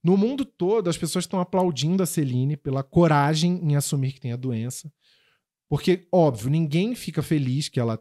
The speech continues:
tenha S P R, mas existe a percepção de que quando uma estrela de nível mundial fala desse assunto, isso possa ajudar, primeiro, outras pessoas a serem diagnosticadas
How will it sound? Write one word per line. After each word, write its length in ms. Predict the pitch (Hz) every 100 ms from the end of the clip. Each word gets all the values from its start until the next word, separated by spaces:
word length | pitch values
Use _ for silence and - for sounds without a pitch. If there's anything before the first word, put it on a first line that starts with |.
| _
tenha 400 | 147 147 151 123 _
S 220 | 117 117
P 100 | -
R, 360 | 135 123 135 165 _ -
mas 280 | 139 160 160
existe 320 | 156 175 208
a 40 |
percepção 600 | 185 180 - 156 - 175 185
de 140 | 165
que 160 | - 170
quando 260 | 175 190
uma 140 | 202 196
estrela 480 | - 151 135 127
de 160 | 117 120
nível 260 | 143 143 139
mundial 480 | 139 139 127 101 95
fala 540 | - - 165 202 196
desse 260 | 147 143 139
assunto, 640 | - - 151 180 - _ _ - _ -
isso 200 | 147 165
possa 340 | 151 156 156
ajudar, 520 | 151 156 127 110 101 - _ -
primeiro, 480 | 156 185 135 110 -
outras 320 | 175 208 226
pessoas 320 | 196 180 147 135
a 60 |
serem 420 | - 127 117 117
diagnosticadas 920 | 113 131 120 127 - - 135 135 175